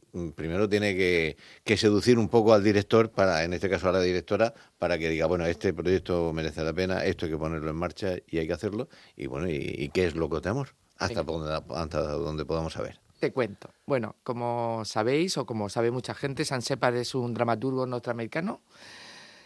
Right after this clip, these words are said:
Speaker 2: que se de-, dedica al teatro realista y es un dramaturgo muy profundo, muy, muy denso. Sus textos son, bueno, yo soy una, una gran enamorada o gran, me gusta mucho Sam Shepard, he visto obras de él.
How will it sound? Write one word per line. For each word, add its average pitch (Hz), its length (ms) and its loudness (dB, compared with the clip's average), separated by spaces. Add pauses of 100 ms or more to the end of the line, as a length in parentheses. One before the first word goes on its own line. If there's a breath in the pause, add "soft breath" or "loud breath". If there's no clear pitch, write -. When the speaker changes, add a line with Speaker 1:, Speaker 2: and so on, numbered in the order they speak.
(200 loud breath)
Speaker 2:
que - 100 -6
se 117 200 2
de-, - 260 -8
dedica 123 440 0
al 120 120 -2
teatro 113 480 0
realista 135 1160 -2 (120)
y 127 540 0
es 127 180 -4
un 135 480 -6
dramaturgo 143 560 0
muy 151 240 2
profundo, 120 560 -10 (360)
muy, 147 140 -4
muy 147 240 0
denso. 135 380 -2
Sus - 240 -8
textos 131 360 -6
son, 135 240 -6
bueno, 127 160 -2
yo 123 140 -2
soy 139 140 -4
una, 120 360 -2 (840 loud breath)
una 117 220 -4
gran 120 320 -2
enamorada 120 640 0
o 107 520 -4
gran, 110 440 -4 (680)
me 110 180 -6
gusta 123 260 -4
mucho 120 260 -6
Sam 120 180 -8
Shepard, 147 360 -4
he 131 60 -6
visto 120 280 -6
obras 117 280 -4
de 117 140 -2
él. 127 140 -6